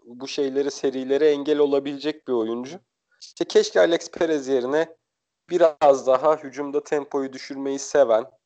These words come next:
e, şutuna güvenebileceğim bir takviye yapı-, yapılabilseydi. O yapılmadığı için bence Fenerbahçe'nin oyun kurucu mevkisindeki sıkıntıları devam edecek.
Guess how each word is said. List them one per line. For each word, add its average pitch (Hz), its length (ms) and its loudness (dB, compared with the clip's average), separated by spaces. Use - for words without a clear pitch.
e, 113 160 -2
şutuna 147 380 -4
güvenebileceğim 139 920 -6
bir 139 300 -6
takviye 131 400 2
yapı-, 127 420 -2
yapılabilseydi. 120 1000 -2
O 127 120 0
yapılmadığı 127 560 0
için - 380 -12
bence 127 280 4
Fenerbahçe'nin 127 840 -2
oyun 120 200 -6
kurucu 120 320 -10
mevkisindeki 113 560 -8
sıkıntıları 113 540 -4
devam 113 260 2
edecek. 104 420 -8